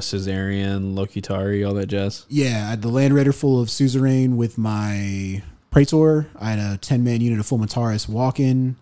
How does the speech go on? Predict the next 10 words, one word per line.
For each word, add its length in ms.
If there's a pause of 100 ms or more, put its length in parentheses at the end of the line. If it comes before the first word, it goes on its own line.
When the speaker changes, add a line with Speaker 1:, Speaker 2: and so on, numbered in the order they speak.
Speaker 2:
a 40
ten-man 440
missile 240
launcher 240
squad, 640 (840)
uh, 180
three 800 (320)
tacticals 540
and 100
rhinos, 800